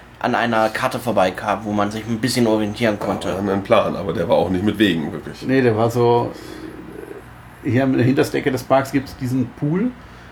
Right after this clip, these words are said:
Speaker 3: und da geht irgendein Weg hin und zurück. So, äh, okay,
Speaker 1: Ja,
Speaker 3: ja.
Speaker 1: aber da gab's doch durchaus Fußwege, wo ein bisschen Teppich ausgelegt war.
Speaker 3: Ja, ich weiß nicht, ob das, naja, ist ja egal, aber das war wirklich ganz eindrucksvoll.
Speaker 2: Etwas merkwürdig.
Speaker 3: Ja. Dann sind wir noch, dann gab's noch eine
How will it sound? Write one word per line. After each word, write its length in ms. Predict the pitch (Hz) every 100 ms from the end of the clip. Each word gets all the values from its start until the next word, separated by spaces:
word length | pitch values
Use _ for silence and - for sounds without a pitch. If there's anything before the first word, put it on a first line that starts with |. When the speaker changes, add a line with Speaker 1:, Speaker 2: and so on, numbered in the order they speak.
| - -
Speaker 3:
und 180 | 143 139
da 60 | 135
geht 200 | 151 151
irgendein 280 | 151 143
Weg 140 | 139 135
hin 160 | 131
und 80 | 120
zurück. 280 | - 110 95
So, 100 | -
äh, 400 | - 139 123 127
okay, 240 | 120 107 87
Speaker 1:
Ja, 80 | 104
Speaker 3:
ja. 100 | 104
Speaker 1:
aber 100 | 139
da 120 | 131
gab's 340 | 123 120 127 -
doch 140 | 127
durchaus 540 | - 135 139 113 120 -
Fußwege, 600 | - 139 139 131 131 120
wo 80 | 123
ein 80 |
bisschen 200 | 117 127
Teppich 320 | 117 131 120 -
ausgelegt 520 | 113 - 110 104 110
war. 220 | 98 101 -
Speaker 3:
Ja, 600 | 104 117 127 127 120 107 -
ich 60 | 110
weiß 160 | 113
nicht, 100 | 120
ob 100 | 110 110
das, 120 | - -
naja, 220 | 107 101
ist 200 | - 107
ja 100 | 98
egal, 300 | 98 90 107
aber 220 | 98 113 - - -
das 140 | 147
war 80 | 165
wirklich 180 | 165 147
ganz 200 | 131 113
eindrucksvoll. 600 | 151 165 175 - 180 196 220 - - -
Speaker 2:
Etwas 280 | - - -
merkwürdig. 600 | - - - - - -
Speaker 3:
Ja. 200 | 113 90 - - - - - - - - -
Dann 120 | 95
sind 140 | 117
wir 80 | 110
noch, 160 | 104 -
dann 180 | 110
gab's 240 | 107 104 -
noch 140 | 98 95 - - - - - - -
eine 240 | 104 110